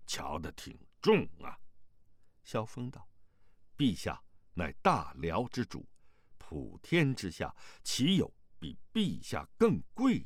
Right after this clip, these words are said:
重的呢？”耶律洪基又是一笑，道：“哼，如此说来，当年女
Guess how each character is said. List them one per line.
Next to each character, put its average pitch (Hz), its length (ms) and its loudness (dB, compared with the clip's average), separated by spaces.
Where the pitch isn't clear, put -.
重 - 280 -4
的 - 140 -10
呢？” - 100 -16
耶 160 140 -2
律 131 120 -2
洪 90 340 -4
基 123 380 -6
又 147 260 2
是 - 220 -12
一 65 200 -8
笑， - 360 -8
道 - 260 -10
：“哼， 82 120 -8
如 87 260 0
此 - 320 -10
说 73 360 -4
来， 69 500 -10
当 80 320 2
年 78 300 -6
女 67 220 -10